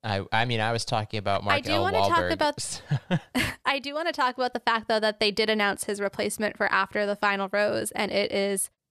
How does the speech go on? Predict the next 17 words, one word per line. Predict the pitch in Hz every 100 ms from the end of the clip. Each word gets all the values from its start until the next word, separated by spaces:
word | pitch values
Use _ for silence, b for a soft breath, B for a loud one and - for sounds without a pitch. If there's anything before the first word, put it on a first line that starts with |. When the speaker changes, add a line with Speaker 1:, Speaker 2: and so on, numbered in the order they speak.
| _
Speaker 2:
sports | - - 247 254 -
analyst | - 220 208 196 202 -
and | 214 -
former | 214 208 202 202
N | 202
F | 202 202
L | 202 202
player | - 196 190 202 202 208
Emmanuel | 196 196 196 196 196 190 190 -
Acho. | 190 - 185 - 208 _ _ _
Speaker 1:
Interesting. | 123 117 95 - - - 120 _ _ _ _
Speaker 2:
Do | 226
you |
know | 214
who | 214
that | 214 196
is? | 190 202 -